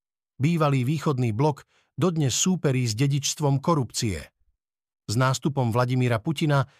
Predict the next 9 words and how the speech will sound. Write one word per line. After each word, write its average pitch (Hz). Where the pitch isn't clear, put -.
sa 147
stala 160
pevnou 175
súčasťou 143
ruského 143
režimu 160
a 143
rozkotúľané 156
miliardy 143